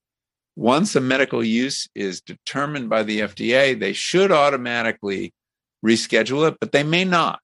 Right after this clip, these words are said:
They haven't always done that. And so political pressure may need to be brought to bear on the D E A. Same for when psilocybin is approved, which is probably a few more years away. We're in the middle of trialing psilocybin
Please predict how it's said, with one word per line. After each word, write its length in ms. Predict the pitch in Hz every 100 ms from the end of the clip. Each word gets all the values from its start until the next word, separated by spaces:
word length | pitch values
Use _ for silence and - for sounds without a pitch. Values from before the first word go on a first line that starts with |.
| _ _
They 100 | -
haven't 320 | 117 135 147 131
always 400 | 123 127 123 104
done 280 | 113 113
that. 280 | 92 - - -
And 200 | 104 104
so 480 | - 110 104 101 90 _
political 400 | - 131 127 120
pressure 400 | 107 117 110 -
may 220 | 98 98
need 240 | 101 98 98
to 80 | 98
be 160 | 104
brought 320 | 95 98 95
to 80 | -
bear 240 | 87 90 90
on 140 | 90
the 40 |
D 240 | 85 87 92
E 160 | 98 92
A. 260 | 90 85 -
Same 300 | - 156 165
for 160 | 165 143
when 380 | 131 127 120 113
psilocybin 720 | - 123 - 131 131 113 92
is 140 | 90
approved, 480 | 82 90 82 82 82 87
which 360 | 101 - - -
is 140 | 113
probably 340 | - 175 165 127
a 60 |
few 300 | 113 - 135
more 260 | 131 117 113
years 320 | 104 101 95
away. 480 | 98 101 95 - -
We're 240 | 110 113 120
in 100 | 117
the 80 | 113
middle 400 | 123 139 135 117
of 220 | 104 - -
trialing 760 | - 123 127 123 120 113 110 -
psilocybin 880 | - 113 104 - 104 104 98 95